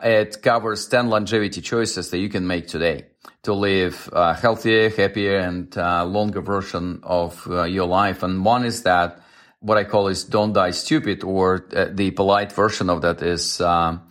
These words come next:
passive longevity. It's just making safe choices, like avoid tobacco smoking, which is minus ten years from your life.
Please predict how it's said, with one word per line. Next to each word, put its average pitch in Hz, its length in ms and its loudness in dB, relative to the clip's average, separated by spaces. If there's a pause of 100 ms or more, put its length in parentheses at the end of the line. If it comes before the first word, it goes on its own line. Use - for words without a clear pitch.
(200)
passive 101 400 0
longevity. 92 720 0 (240)
It's 123 140 -2
just 123 180 -2
making 117 300 0
safe 104 300 0
choices, - 540 -2
like 87 360 2
avoid 104 600 0
tobacco 95 380 2
smoking, 117 540 0
which 87 160 -6
is - 140 -10
minus 90 360 0
ten 90 180 -2
years 95 300 -2
from 90 200 -4
your 87 100 -2
life. 92 420 -2